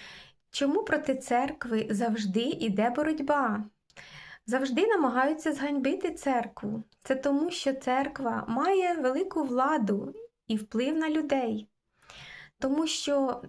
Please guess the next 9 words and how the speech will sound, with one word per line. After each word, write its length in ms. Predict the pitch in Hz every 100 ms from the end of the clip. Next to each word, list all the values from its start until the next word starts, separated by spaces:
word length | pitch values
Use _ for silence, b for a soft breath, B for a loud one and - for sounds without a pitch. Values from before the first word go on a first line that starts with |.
| -
якщо 400 | 247 269 - 440
люди 360 | 294 277 226 233
будуть 300 | 254 269 269
знати 500 | 240 254 285 - 220
Бога, 600 | 196 254 370 247 240 240 _ _
то 400 | 254 240 247 240
вони 320 | 233 240 226
будуть 300 | 277 339 339
просвітленими, 1000 | - 349 - 370 370 226 202 196 196 202